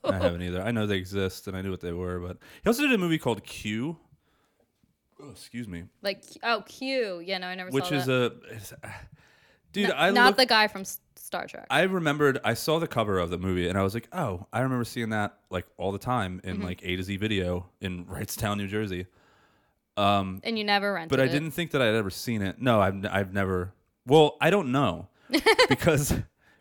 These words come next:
Speaker 1: because I was looking at pictures, I was looking at movie stills, and I remembered the dragon. I was like, "I've seen that dragon before." And then I saw one picture of the dragon
Speaker 2: Mm.
Speaker 1: eating somebody, and I was like, "I have seen that before." So I think it might be one of those ones that, like,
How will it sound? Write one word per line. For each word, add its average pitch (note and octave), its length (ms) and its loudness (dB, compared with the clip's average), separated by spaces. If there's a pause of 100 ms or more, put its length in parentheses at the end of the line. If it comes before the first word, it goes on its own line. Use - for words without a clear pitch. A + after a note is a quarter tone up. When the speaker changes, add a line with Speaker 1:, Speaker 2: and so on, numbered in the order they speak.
Speaker 1:
because C#3+ 240 2
I D3 60 8
was C3 140 4
looking F#3 220 0
at - 120 -2
pictures, F#2+ 380 -4
I F2+ 40 2
was F2+ 100 0
looking A2 180 -4
at F2+ 80 -6
movie G#2+ 240 -2
stills, E2+ 540 -4 (120)
and G2+ 240 0
I G2+ 80 2
remembered D3 360 0
the G#2+ 80 -6
dragon. F2+ 480 0
I F#2 60 -6
was F#2+ 100 -4
like, G#2 100 -8
"I've A2 80 -10
seen D3 220 -6
that - 140 -8
dragon F2 280 -4
before." E2 400 -6 (360)
And G#2+ 180 2
then D3 180 4
I C3+ 100 4
saw A#2 300 2
one A#2 200 0
picture G#2+ 380 -2
of G2+ 100 -2
the F#2 80 -4
dragon F#2 400 0
Speaker 2:
Mm. F#2 60 -20
Speaker 1:
eating A2 260 -2
somebody, D3 480 0
and G#2 100 -4
I - 20 2
was G2 100 0
like, - 240 -8
"I D3 160 6
have C3 160 2
seen G#2 420 -4
that F2+ 240 -4
before." F2 440 -8 (360)
So - 140 2
I G#2+ 40 4
think D3+ 160 0
it F3 40 -2
might A#2 160 2
be G#2 80 0
one G2 120 0
of F#2+ 60 0
those F#2 160 0
ones F#2 460 -2
that, F2+ 180 -2
like, F2 320 -2